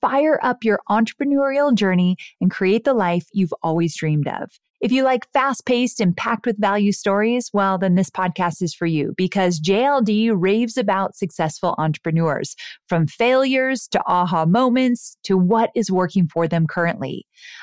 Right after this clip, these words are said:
I recently listened to his episode titled Fix Your B S, which is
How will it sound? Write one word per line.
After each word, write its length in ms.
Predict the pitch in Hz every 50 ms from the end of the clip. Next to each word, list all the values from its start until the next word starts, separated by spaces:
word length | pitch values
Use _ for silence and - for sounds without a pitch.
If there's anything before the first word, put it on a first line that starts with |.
| - _ _
I 100 | 226 233
recently 520 | 220 247 294 302 - 381 370 349 339 302
listened 340 | 247 220 196 - - 196 185
to 100 | 208 208
his 160 | 196 190 175
episode 480 | 190 170 - 170 - - 175 165 165 151
titled 420 | - - 180 175 170 165 160 160 - -
Fix 500 | - - _ - 262 294 285 - - - - -
Your 220 | 220 190 175 170
B 340 | 160 147 127 180 180 190 185
S, 440 | 160 135 123 143 190 - - - - _ _
which 180 | - 151 -
is 220 | 156 151 139 -